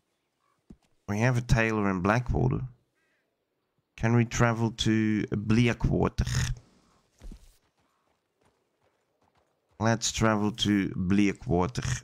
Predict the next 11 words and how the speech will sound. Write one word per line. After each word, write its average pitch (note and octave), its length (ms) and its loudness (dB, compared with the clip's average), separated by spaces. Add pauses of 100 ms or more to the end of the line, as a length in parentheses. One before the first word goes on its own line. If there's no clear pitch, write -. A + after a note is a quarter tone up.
Are G2+ 200 0
we G#2 200 0
going G#2 340 0
to... - 240 0
Ooh, G2 600 2
that's F#2 300 -2
a E2+ 60 0
long A2 720 0
end A2 260 0
on G#2 160 0
foot. - 420 -4